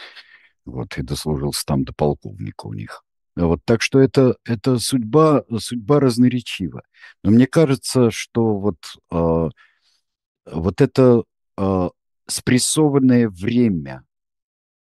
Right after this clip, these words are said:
не даёт нам увидеть Петра Николаевича Врангеля, каким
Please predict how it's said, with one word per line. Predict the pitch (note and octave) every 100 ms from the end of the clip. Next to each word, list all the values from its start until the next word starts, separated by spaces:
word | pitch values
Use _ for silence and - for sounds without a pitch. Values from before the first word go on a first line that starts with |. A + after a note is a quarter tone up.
| _
не | F#2 G2+
даёт | G#2 G#2 G#2 C3 D3+ - - _ _
нам | D#2 F#2 G#2 A#2 B2 - _ -
увидеть | F2+ F2 G#2 A#2 G#2+ G#2 - - _ _ _ _ _
Петра | G#2 F#2 A#2+ G#2+ F#2+
Николаевича | F2 - F#2+ F#2+ E2 - E2
Врангеля, | D2 A2 C#3 C3 F2 C2+ B1 _ _ _ _ -
каким | G2 - B2+ A#2